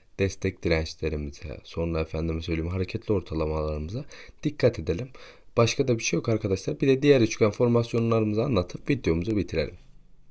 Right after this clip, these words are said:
Arkadaşlar merhaba. Ee, şimdi düşen üçgen formasyonunu anlatacağım. Biraz önce anlattım ama ses kaydı kapalıymış. O yüzden sizlere tekrardan anlatacağım. Ee, şimdi arkadaşlar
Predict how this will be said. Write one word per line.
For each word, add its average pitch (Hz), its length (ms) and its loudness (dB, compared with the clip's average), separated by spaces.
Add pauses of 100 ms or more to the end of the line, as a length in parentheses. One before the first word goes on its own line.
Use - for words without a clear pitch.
(1300)
Arkadaşlar 156 720 6
merhaba. 82 460 4 (800)
Ee, 95 300 8
şimdi 156 400 6
düşen 170 300 6
üçgen 104 300 6
formasyonunu 90 640 2
anlatacağım. 82 680 2
Biraz 131 260 6
önce 127 200 4
anlattım 123 500 4
ama 127 160 6
ses - 260 2
kaydı 107 520 2
kapalıymış. 101 760 0
O 87 60 0
yüzden 90 360 0 (300)
sizlere 90 440 0
tekrardan 82 640 4
anlatacağım. 76 580 -6 (800)
Ee, 92 320 6
şimdi 113 420 6 (240)
arkadaşlar 117 720 8